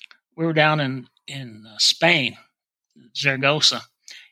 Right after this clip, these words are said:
and they had a really nice range down there. And we've been trying for years for the Spanish to let us in down there and use it instead of having to go to Turkey all the time.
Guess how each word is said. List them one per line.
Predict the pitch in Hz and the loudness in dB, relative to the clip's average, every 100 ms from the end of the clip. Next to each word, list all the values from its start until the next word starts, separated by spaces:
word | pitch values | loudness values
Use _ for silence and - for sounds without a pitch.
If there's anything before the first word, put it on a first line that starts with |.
| _ - | _ -6
and | 143 135 135 | -2 0 0
they | |
had | 147 160 | 2 2
a | 120 | 0
really | 143 151 | 0 0
nice | 143 131 - | 0 0 -2
range | 135 131 131 - | -2 -4 -2 -2
down | 120 117 | -2 -6
there. | 120 113 110 | -12 -14 -14
And | 127 131 | -14 -12
we've | 143 139 | -10 -10
been | 123 | -10
trying | 147 131 | -10 -12
for | - | -12
years | - 117 147 160 139 110 - - _ - - | -12 -4 2 4 4 2 -2 -4 _ -20 -20
for | - | -8
the | 123 | -2
Spanish | - 131 131 123 | 2 4 4 4
to | - | 2
let | 135 | 2
us | 120 - | 0 0
in | 143 | 0
down | 143 | -4
there | 143 | -4
and | 135 | -6
use | 139 147 | -6 -6
it | 147 | -8
instead | - 143 | -6 -4
of | 131 | 0
having | 143 | -2
to | 127 | -2
go | 127 | -10
to | 110 | -8
Turkey | - 151 - 147 | -2 -2 0 -2
all | 151 | -2
the | 139 | -4
time. | 147 147 | -8 -8